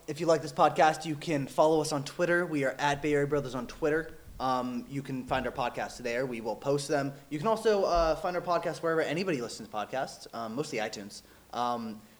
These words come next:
we are, uh, if you're listening to us on iTunes, give us a review, a rating, helps other people find the show. Um, and, uh, you can email us if you have any questions. Uh, we are Bay Area Brothers Sports at gmail dot com.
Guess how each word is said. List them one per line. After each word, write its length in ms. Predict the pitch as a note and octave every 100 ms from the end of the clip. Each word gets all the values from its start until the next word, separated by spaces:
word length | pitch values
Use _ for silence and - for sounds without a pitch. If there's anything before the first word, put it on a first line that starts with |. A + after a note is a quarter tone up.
| -
we 200 | C#3+ C#3+
are, 460 | C3+ C3 B2+ A#2 -
uh, 280 | A2+ A2 G#2+ - - - -
if 140 | B2+
you're 100 | D3
listening 220 | D3+ D#3 E3
to 60 |
us 60 | D3+
on 220 | D3 C#3
iTunes, 260 | D3 C#3 C#3
give 120 | D3+
us 100 | C#3
a 40 |
review, 400 | C#3+ A#2+ B2+ B2+ B2 -
a 60 |
rating, 360 | A#2+ B2 B2 A#2+
helps 260 | G#2+ C3 -
other 160 | B2+ A#2+
people 180 | B2+ A2+
find 240 | B2+ A2
the 60 | G#2
show. 480 | - D3 C#3 C#3 C#3 - - -
Um, 540 | B2+ B2+ B2 A#2 A2 G#2+ - - - - - - - - - - - -
and, 460 | C#3+ D3 C#3+ C#3+
uh, 200 | C#3+ C3+ C3
you 100 | C3
can 140 | D3
email 280 | D3+ E3 E3
us 160 | E3
if 80 | -
you 60 | D3
have 80 | C3
any 100 | B2
questions. 680 | - C#3 - A2 F#2 F2+ -
Uh, 160 | A2 A2
we 120 | A#2+
are 60 |
Bay 200 | A#2 D3
Area 200 | C#3+ C#3
Brothers 280 | C#3+ C3+ A#2+
Sports 300 | - D#3 D3
at 80 | C#3+
gmail 300 | - C3 A2+
dot 180 | G#2 -
com. 340 | E3 D#3 D#3